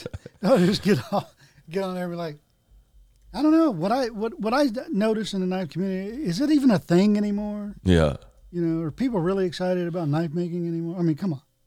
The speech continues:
Speaker 1: Come
Speaker 2: Yeah.
Speaker 1: on. All right, really?
Speaker 2: Yeah, it kinda seems that way, hey?
Speaker 1: Just don't bash it, but don't, you know, don't make it seem like it's a thing.
Speaker 2: Yeah. <laughs>
Speaker 1: Oh, don't do that either.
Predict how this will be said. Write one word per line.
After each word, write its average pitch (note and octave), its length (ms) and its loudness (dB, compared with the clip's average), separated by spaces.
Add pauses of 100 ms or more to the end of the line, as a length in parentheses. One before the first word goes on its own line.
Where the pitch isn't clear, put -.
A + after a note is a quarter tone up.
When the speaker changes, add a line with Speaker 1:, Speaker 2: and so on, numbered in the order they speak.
(200)
Speaker 1:
Come E2+ 100 4
Speaker 2:
Yeah. D2+ 100 0
Speaker 1:
on. - 60 -6 (540)
All G#3 140 -4
right, F#3+ 80 -8
really? A3 340 -2 (1600)
Speaker 2:
Yeah, D#2+ 340 2
it D2 100 -6
kinda D#2 200 0
seems D#2+ 260 0
that C#2+ 160 -2
way, C#2 180 -2
hey? D2 360 0
Speaker 1:
Just - 240 -14 (1300)
don't F#3+ 340 0
bash F#3 420 4
it, D3+ 240 -2
but E3 280 -2
don't, F3 320 2
you E3 160 2
know, C#3+ 340 -2 (420)
don't F3 120 4
make F3+ 120 6
it D#3+ 60 2
seem E3+ 180 2
like D#3 160 2
it's D3 140 -6
a C#3 60 -4
thing. D3 380 -6 (200)
Speaker 2:
Yeah. D2+ 420 2
<laughs> - 60 -20 (720)
Speaker 1:
Oh, C#3+ 200 -2
don't C#3 220 -4
do D3 100 -8
that D#3+ 200 -10
either. E3+ 240 -10